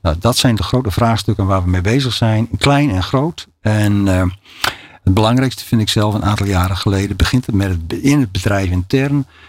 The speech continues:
Wat ik noem, en ik ben hier ook Terschellinger, ik woon hier, ik heb ook een haven waar ik verantwoordelijk zijn. Het gaat erom dat die jongens in de haven, we hebben hier de meest duurzame haven van Terschelling bijvoorbeeld, hè, waar je nu bent te gast.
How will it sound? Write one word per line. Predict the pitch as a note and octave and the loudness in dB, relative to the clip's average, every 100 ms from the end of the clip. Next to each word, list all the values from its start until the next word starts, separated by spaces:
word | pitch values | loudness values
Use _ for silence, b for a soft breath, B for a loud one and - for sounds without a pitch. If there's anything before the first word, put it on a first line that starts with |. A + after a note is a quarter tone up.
| B B | B B
Wat | G2+ | -2
ik | - | 2
noem, | A2+ A#2+ B2+ | 2 4 2
en | G2 F2+ - _ | 0 -2 -8 _
ik | - F2+ | -4 0
ben | G2 | 2
hier | F2 A2 | 2 -2
ook | - _ | -6 _
Terschellinger, | - - C#3+ C#3+ C#3 B2+ | -4 0 2 2 2 -2
ik | D#2+ | -2
woon | F2+ C3 A#2+ | 0 2 0
hier, | B2+ A#2+ | 0 -2
ik | E2+ | -6
heb | - - D2+ | -8 -10 -10
ook | - | -2
een | |
haven | E2+ A#2+ B2+ A#2+ | 0 2 2 0
waar | A2+ | -2
ik | G#2+ | -2
verantwoordelijk | - G#2+ A2+ G#2+ - | -4 -2 0 -2 -2
zijn. | G#2 G2 | -2 -4
Het | F2 | -4
gaat | - C#3 D3 | 0 0 2
erom | B2 | 0
dat | A2 F#2+ | 0 0
die | G#2 | 0
jongens | C3+ C3 A2 | 2 2 0
in | |
de | G2+ | -2
haven, | A2+ C3+ A2+ | 0 0 0
we | G#2+ | -2
hebben | G2+ | 0
hier | G#2 | -2
de | G2 | 0
meest | A#2+ B2+ A2+ | 0 0 2
duurzame | C3+ A#2 G#2 F2+ | 2 2 0 0
haven | F#2+ B2+ D3+ C3+ | 0 0 -2 -4
van | C3 | -4
Terschelling | A#2+ - B2+ A#2 | -4 -2 0 0
bijvoorbeeld, | G#2+ A#2+ B2 B2 - | -2 -2 -2 -2 -2
hè, | C3 | 0
waar | A#2 | 0
je | A2 | 0
nu | A2 | 0
bent | G#2+ G#2 | -2 -4
te | - | -2
gast. | G#2 G2+ | -2 -2